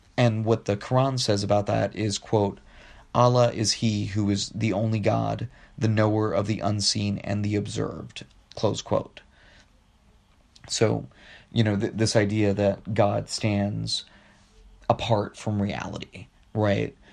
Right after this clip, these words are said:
And sees it as it really is, or what really is, and then what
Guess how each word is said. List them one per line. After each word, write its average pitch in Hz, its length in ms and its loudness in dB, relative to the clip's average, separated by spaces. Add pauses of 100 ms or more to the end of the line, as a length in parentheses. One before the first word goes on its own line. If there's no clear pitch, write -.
(300)
And 107 260 2
sees 107 320 0
it 101 120 2
as 101 180 4
it 101 100 -6
really 107 640 0
is, - 680 -10 (720)
or 107 380 2 (120)
what 113 240 0
really 104 680 0
is, 101 340 0
and 101 200 -2
then 101 140 0
what 101 160 -2